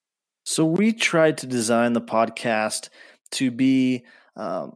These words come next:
to try to have a good mix of, of data and then some more, um, you know, qualitative analysis, uh, some more subjectivity, eye test things. Um, unfortunately, we default a little bit to, you know, the statistics of things. So if that's your flavor,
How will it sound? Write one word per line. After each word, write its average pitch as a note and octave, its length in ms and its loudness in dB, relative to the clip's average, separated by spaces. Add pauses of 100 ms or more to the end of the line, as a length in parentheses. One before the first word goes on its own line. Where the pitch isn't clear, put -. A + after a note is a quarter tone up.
(400)
to C#3+ 100 -10
try F3+ 220 2
to F3+ 80 0
have D#3 200 0
a A#2 40 -2
good B2+ 220 2
mix A#2 500 -2
of, G#2+ 380 -6
of G#2 200 -10
data A2 540 -2
and A2+ 220 -6
then G#2+ 180 -4
some A2 240 -4
more, G#2 460 -2
um, F#2 400 -10
you A#2+ 120 -10
know, G2 100 -8
qualitative A2 1000 0 (680)
analysis, A#2 840 -2 (220)
uh, F#2+ 180 -8
some - 180 -6
more A2+ 120 0
subjectivity, A2+ 840 -2
eye A2+ 140 0
test - 360 -6
things. A2+ 380 -2 (500)
Um, G#2+ 480 -4 (160)
unfortunately, D3+ 520 2
we A#2+ 120 2
default C#3+ 640 2
a G#2+ 40 2
little D#3+ 320 4
bit A2+ 300 0
to, A2+ 560 0
you B2 120 -6
know, A2+ 100 0
the G#2+ 60 -4
statistics - 680 -6
of A2 100 -8
things. G#2+ 320 -6
So C#3+ 180 0
if B2 80 -6
that's C#3 320 0
your D3 80 0
flavor, D3 520 0